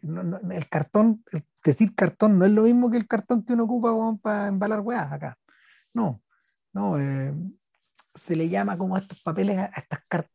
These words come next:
a estos cartapacios, a estos papeles antiguos. Yo de, yo de, de esos Leonardo yo no he visto este, pero yo he visto, por ejemplo, el, el, ¿cómo se llama? Santa Ana, el Santa Ana de Leonardo, que es ese que está ahí en,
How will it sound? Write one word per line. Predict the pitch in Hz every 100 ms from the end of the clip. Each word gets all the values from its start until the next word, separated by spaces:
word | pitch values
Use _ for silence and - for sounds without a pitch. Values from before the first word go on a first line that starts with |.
| -
a |
estos | - -
cartapacios, | - 165 - 160 214 -
a |
estos | 180 -
papeles | 170 196 202
antiguos. | 151 143 - 220 143 - - _ _
Yo | 156 208
de, | 196 226 226
yo | 165 196
de, | 214 202
de | 190 170
esos | 226 247
Leonardo | 247 247 233 247 247
yo | 196
no | 175
he |
visto | 165 226 - 277
este, | 269 202
pero | 208
yo | 190 190
he |
visto, | 208 196
por | 92 92
ejemplo, | - 208 190 202 190
el, | 185 175 165 156 147 - _ _ _ _ _ -
el, | 165 135 139 135 143 -
¿cómo | 247 220
se | -
llama? | 170 196 196 175 156 _ _ _ _ _ _
Santa | - - 170 - 170 208
Ana, | 143 131
el | 143
Santa | 135 156 - 196
Ana | 240 233
de | 226
Leonardo, | 202 147 139
que | 143
es | 156 202
ese | 190 180
que | 180
está | -
ahí | 190 202
en, | 196 185 175 165 160